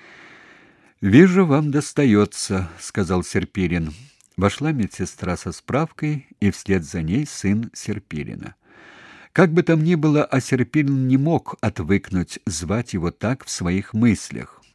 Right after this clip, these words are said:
Не мог и сейчас. "Вот и всё", — сказала заведующая, беря из рук сестры и протягивая Серпилину справку. "А приехать забрать можете в любое время, как только у вас всё будет готово".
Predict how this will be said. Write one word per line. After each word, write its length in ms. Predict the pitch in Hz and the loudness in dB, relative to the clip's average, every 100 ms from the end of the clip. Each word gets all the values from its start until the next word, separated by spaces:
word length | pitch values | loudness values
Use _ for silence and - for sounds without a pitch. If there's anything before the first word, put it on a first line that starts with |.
| - | -2
Не 120 | 90 | -2
мог 280 | 78 104 - | 0 -4 -6
и 40 | |
сейчас. 640 | - 113 - 80 71 - _ _ _ _ _ - - - - - - | -10 -10 -8 -10 -10 -18 _ _ _ _ _ -20 -20 -20 -20 -16 2
"Вот 200 | 185 214 | 2 2
и 40 | |
всё", — 380 | 196 - 180 160 | -4 2 4 4
сказала 480 | - - 117 110 107 | 0 0 4 6 6
заведующая, 800 | 90 104 165 151 151 - - 143 | 6 6 4 2 -2 -2 -2 0
беря 280 | 113 104 110 | 4 4 4
из 300 | 123 107 92 | 2 -2 0
рук 220 | 95 117 | 0 0
сестры 640 | - 95 - - 113 147 127 127 | -4 -8 -8 -2 0 0 -2 0
и 100 | 113 | 0
протягивая 720 | - 87 85 107 120 123 120 | 2 0 0 0 0 0 0
Серпилину 720 | 117 - 90 - 92 87 95 107 | -2 -2 -4 -4 -4 -2 -2 -6
справку. 760 | - - 80 76 - - 82 - - | -8 -10 -8 -8 -12 -14 -14 -14 -4
"А 100 | 113 | -4
приехать 520 | - 110 147 147 127 | 0 0 0 0 -4
забрать 520 | 98 110 101 175 180 | 0 -2 0 -4 -4
можете 420 | 87 117 139 - 214 | -4 -4 -4 -10 -6
в 60 | |
любое 360 | 82 71 - 110 | -6 -2 -2 -2
время, 440 | 78 85 80 78 - - - - | -4 -4 -4 -6 -10 -20 -20 -14
как 240 | - 98 - | 0 0 0
только 440 | - 143 180 - | 2 2 2 0
у 80 | 110 | 0
вас 240 | 80 131 | 2 -2
всё 380 | - - - 104 | -4 -16 -6 -4
будет 440 | 110 82 92 - - | -2 -4 -6 -8 -10
готово". 640 | 87 95 - 82 71 67 | -6 -6 -6 -12 -12 -14